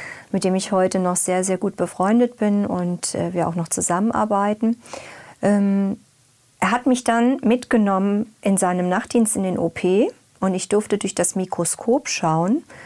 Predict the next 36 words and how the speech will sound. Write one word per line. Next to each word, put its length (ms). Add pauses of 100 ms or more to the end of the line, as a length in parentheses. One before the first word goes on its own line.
(280)
und 140
ich 120
habe 160
auf 80
das 180
menschliche 420
Gehirn 480 (300)
geschaut 580 (340)
und 160
habe 160
mich 100
sofort 480
in 100
diese 300
absolut 480
faszinierende 760
Struktur, 720
sehr 360
ästhetisch, 760 (400)
kein 320
Blut, 380
einfach 420
wunderschön 800
anzusehen, 720
habe 80
ich 100
mich 200
verliebt 420
und 80
ich 160
bin 140
dann 160
auch 100
von 160
diesem 300
Fach 340